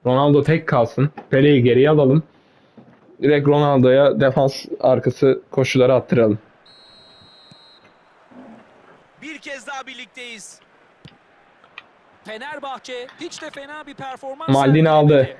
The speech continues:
Speaker 1: Xabi Alonso
Speaker 3: Skor
Speaker 1: şimdi.
Speaker 3: ne kadar
Speaker 1: Xabi
Speaker 3: öne
Speaker 1: Alonso.
Speaker 3: görünmese de,
Speaker 1: Yerden.
Speaker 3: aslında hedef odaklı bir futbol oynayan ekip ikinci yarıda sabrını yitirmemeli. Sonuna kadar direnmeleri gerek.
Speaker 2: Yaratıcı bir pas deniyor.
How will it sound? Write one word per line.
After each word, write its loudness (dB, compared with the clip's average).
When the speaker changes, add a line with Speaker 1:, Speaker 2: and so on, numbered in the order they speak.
Speaker 1:
Xabi 4
Alonso 4
Speaker 3:
Skor 4
Speaker 1:
şimdi. 2
Speaker 3:
ne 4
kadar -12
Speaker 1:
Xabi 0
Speaker 3:
öne 4
Speaker 1:
Alonso. 2
Speaker 3:
görünmese 0
de, -6
Speaker 1:
Yerden. 2
Speaker 3:
aslında 2
hedef -12
odaklı -18
bir -20
futbol -18
oynayan -16
ekip -20
ikinci -20
yarıda -14
sabrını -16
yitirmemeli. -18
Sonuna -14
kadar -16
direnmeleri -18
gerek. -20
Speaker 2:
Yaratıcı -14
bir -14
pas -14
deniyor. -14